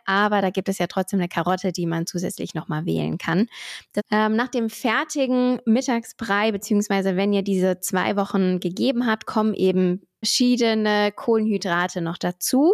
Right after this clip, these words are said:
die ihr eben zumengt. Kartoffeln, Nudeln, Reis, die einfach mit dazukommen. Gerne auch etwas Öl mit hinzugeben,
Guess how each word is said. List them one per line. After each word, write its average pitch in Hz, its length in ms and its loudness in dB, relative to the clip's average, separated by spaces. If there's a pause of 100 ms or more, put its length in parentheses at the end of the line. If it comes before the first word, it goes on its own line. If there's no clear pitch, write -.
(140)
die 196 120 4
ihr - 100 2
eben 190 180 2
zumengt. 156 720 0 (420)
Kartoffeln, 185 880 0
Nudeln, 196 680 2 (200)
Reis, 175 600 -2 (100)
die - 80 0
einfach 180 280 -4
mit 185 140 -4
dazukommen. 285 680 0 (480)
Gerne 247 320 -2
auch 214 80 -6
etwas - 340 -8
Öl 254 160 2
mit 285 200 2
hinzugeben, 277 760 0